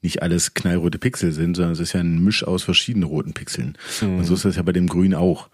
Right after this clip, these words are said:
Speaker 2: Ja, aber
Speaker 1: Kommt
Speaker 2: wenn
Speaker 1: ja
Speaker 2: ich
Speaker 1: noch
Speaker 2: jetzt,
Speaker 1: der
Speaker 2: aber jetzt habe ich so ein Greenscreen und das ist
Speaker 1: Mhm.
Speaker 2: jetzt eine Farbe,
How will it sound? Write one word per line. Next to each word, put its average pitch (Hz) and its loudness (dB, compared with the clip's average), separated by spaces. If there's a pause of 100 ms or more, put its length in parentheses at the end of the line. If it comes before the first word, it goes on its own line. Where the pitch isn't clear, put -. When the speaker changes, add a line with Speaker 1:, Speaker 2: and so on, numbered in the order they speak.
(100)
Speaker 2:
Ja, 101 2
aber 95 4
Speaker 1:
Kommt 107 4
Speaker 2:
wenn - -
Speaker 1:
ja 98 6
Speaker 2:
ich 92 4
Speaker 1:
noch 117 6
Speaker 2:
jetzt, 92 -2
Speaker 1:
der - -20 (180)
Speaker 2:
aber 92 2
jetzt 92 0
habe 131 4
ich 131 -4
so 139 2
ein 113 4
Greenscreen 170 2
und 120 -2
das 110 4
ist 87 0
Speaker 1:
Mhm. 80 -4
Speaker 2:
jetzt 104 2
eine 127 2
Farbe, 123 0